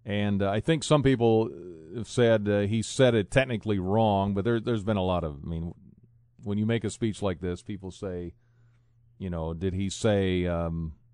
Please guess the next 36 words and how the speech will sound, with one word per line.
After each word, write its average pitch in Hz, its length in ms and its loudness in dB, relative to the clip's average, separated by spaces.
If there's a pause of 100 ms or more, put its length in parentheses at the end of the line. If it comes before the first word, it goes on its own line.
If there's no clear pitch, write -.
(380)
'I 104 180 0
am 92 420 0 (400)
a 117 200 2
Berliner'? 123 640 -4 (480)
Am 101 200 -8
I 95 240 -6
am 92 260 -8
one 127 340 0
with 127 240 0
Berlin?" 120 640 -2 (800)
Anyway, 90 320 -2
he 123 80 -2
said 135 260 4
what 87 160 0
he 76 80 -8
said. 73 440 -8 (120)
Some 160 280 4
people 113 380 2
tried, 104 320 2
I 98 120 0 (140)
think 113 240 -4
there 98 100 -2
was, 85 300 -6
um, 82 340 -4 (960)
the 107 80 -16
story 107 400 2
about, 95 340 0 (300)
uh, 69 380 -14 (200)
there 90 120 -8
was 87 160 -6
a 95 40 -4
well-known 107 500 4
jelly 107 300 -4
donut 101 380 -4
or 98 100 -2
something, 107 560 -6